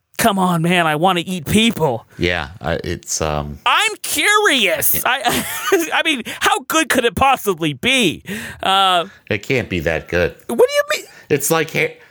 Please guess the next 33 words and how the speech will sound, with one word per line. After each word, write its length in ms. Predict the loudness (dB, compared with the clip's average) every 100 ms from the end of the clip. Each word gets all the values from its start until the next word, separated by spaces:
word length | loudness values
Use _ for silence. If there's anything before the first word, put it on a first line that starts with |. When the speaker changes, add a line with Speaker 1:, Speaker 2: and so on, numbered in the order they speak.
| _ -2
Speaker 2:
look, 220 | 0 2
look, 180 | 2 2
look. 240 | 0 -2 -8
I, 40 |
I, 40 | -6
here, 500 | -2 0 2 4 4
here's 260 | 4 2
the 80 | 2
deal. 160 | -2 -2
It's 200 | -2 2
like 180 | 4 2
heroin, 640 | 0 0 2 2 -2 -10 -8 -4
okay? 340 | -2 0 0
Speaker 1:
Okay. 380 | 0 0 -2 -2 -6 -2
Speaker 2:
Like, 260 | 0 -2 -8 -20 -20 _ -16 -2
someone 400 | 0 0 -2 0
described 540 | -2 0 0 0 -2
to 60 | -2
me 200 | -2 -2
heroin 640 | 0 0 -2 -6 -16 -18 -20 -20 -8
as, 500 | -2 0 0 -2 -4 -8 -6
imagine 760 | -4 0 -2 -2 -4 -6 -6 -8 -4
all 300 | 0 0 -2
of 160 | -2
your 140 | -2 -2
problems, 680 | -2 -2 -2 -4 -10 -8
everything 520 | -4 -2 -2 -4 -4 -2
that 160 | -2
you 140 | -2 0
worry 340 | 2 2 2
about, 340 | 0 -2 -4 -8 -20 -6
everything 640 | -2 0 -2 -2 -2 -2 0
that 240 | -2 -2